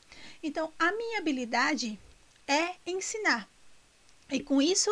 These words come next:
eu fui descobrindo outras milhares de habilidades que eu poderia fazer. E uma delas é escrever livros. E sim, gente, eu escrevi o livro. E esse livro, se você tá interessado em comprar ele, é a plataforma da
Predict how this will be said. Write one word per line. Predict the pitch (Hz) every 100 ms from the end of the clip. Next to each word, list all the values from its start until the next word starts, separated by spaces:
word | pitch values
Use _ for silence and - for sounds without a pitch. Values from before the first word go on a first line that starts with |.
| 415
eu | - 311
fui | - 269
descobrindo | 269 - 277 277 277 294 302 - - -
outras | 320 427 480 370 330
milhares | 277 302 349
de | 339
habilidades | 302 285 254 240 240
que | -
eu | 311
poderia | 330 320 302 294
fazer. | 294 370 311 233 - - _ _ - 311
E |
uma | 370 415
delas | 381 392 440 370
é | 349 381 427 _ -
escrever | - 349 294 339
livros. | 415 427 262 220 - - -
E | 339
sim, | - 427
gente, | 349 311 311 339 -
eu | 311 349
escrevi | 339 359 302 269
o | 262
livro. | 247 277 285 330 330 - - -
E | 254 294
esse | 440 392
livro, | 359 349 359 330
se | 302
você | 285 277
tá | 330 349
interessado | 339 320 302 311 277
em | 277
comprar | 277 247 269 262
ele, | 254 269 285 311 - - - _ -
é | 240 247 247 247 240
a | 240
plataforma | 226 240 226 269 269
da | 269 277